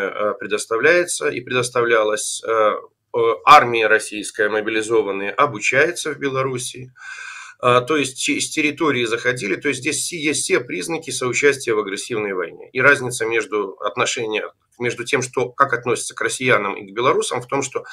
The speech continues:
белорусы, в отличие от россиян, смогли сформировать действительно боеспособное подразделение, которое действительно принимает участие, в том числе на самых горячих участках фронта, показывает себя с очень хорошей стороны.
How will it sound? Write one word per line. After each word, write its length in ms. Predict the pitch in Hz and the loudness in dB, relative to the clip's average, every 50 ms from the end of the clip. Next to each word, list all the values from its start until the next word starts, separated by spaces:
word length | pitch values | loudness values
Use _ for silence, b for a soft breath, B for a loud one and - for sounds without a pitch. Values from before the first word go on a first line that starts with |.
| B B B B B B | B B B B B B
белорусы, 480 | - 107 123 131 143 175 165 - - 131 | -4 0 4 4 4 4 4 0 0 0
в 60 | 120 | 0
отличие 460 | 110 113 123 117 107 - - 104 101 | 0 0 0 0 0 0 2 2 0
от 100 | 98 101 | 2 0
россиян, 380 | 123 107 - - - 90 104 214 | -2 -4 -4 -2 0 0 0 0
смогли 340 | - - 127 127 127 131 120 | 0 0 0 0 0 0 -2
сформировать 560 | - - 110 107 110 110 107 113 107 104 101 | -2 -4 -4 0 2 4 4 6 4 4 2
действительно 540 | 92 113 110 - 123 123 123 - 101 98 98 | 0 -6 -8 -6 -8 -10 -8 -8 -8 -8 -6
боеспособное 800 | 98 101 104 - - - 113 - - 180 180 147 131 113 104 101 | -4 -4 -4 -4 -2 -2 -2 -2 -2 -4 -4 -2 0 0 0 0
подразделение, 800 | - 107 101 110 110 107 107 - 156 175 202 208 190 180 175 - _ B B B B B B B - | -4 -6 -2 -2 -2 -2 -4 -6 -6 -6 -4 -6 -6 -8 -10 -14 _ B B B B B B B -8
которое 280 | 127 131 156 151 151 | -2 2 4 4 4
действительно 560 | 143 147 160 - - - - - 139 120 117 | 4 2 -2 -2 -2 -4 -4 -2 0 0 0
принимает 560 | 113 - 110 110 113 113 113 113 110 107 - - | 0 0 -2 -2 0 0 2 2 2 0 -2 -2
участие, 540 | 117 - - 135 117 120 - - - 104 92 | -2 2 4 4 2 2 -2 -2 -2 -2 -2
в 100 | - _ | -4 _
том 200 | _ 151 151 131 | _ -2 -2 0
числе 280 | - 107 104 - - 107 | -2 -4 -6 -4 -4 -2
на 80 | 104 110 | 0 0
самых 340 | - - 113 104 101 98 95 | 0 2 0 0 0 -2 -2
горячих 400 | 98 104 101 98 - - - - | 0 0 0 0 0 -2 -8 -8
участках 460 | 95 - 107 101 - - - 110 - | -8 -4 -4 -4 -6 -6 -8 -10 -8
фронта, 320 | - 175 185 190 190 131 127 | -4 -4 -4 -2 -4 -6 -4
показывает 560 | - 110 - 131 123 98 95 98 95 98 95 | -4 -2 2 2 2 2 2 -2 -4 -4 -4
себя 300 | - - 101 101 101 98 | -6 -8 -2 -2 0 0
с 120 | 92 - 120 | 0 -4 -4
очень 180 | 110 - 143 - | -6 -6 -6 -6
хорошей 380 | 113 117 113 95 - - 85 | -4 -2 -2 -2 -2 -6 -6
стороны. 440 | - - 104 98 98 117 139 - - | -8 -6 -6 -6 -4 -4 -4 -6 -8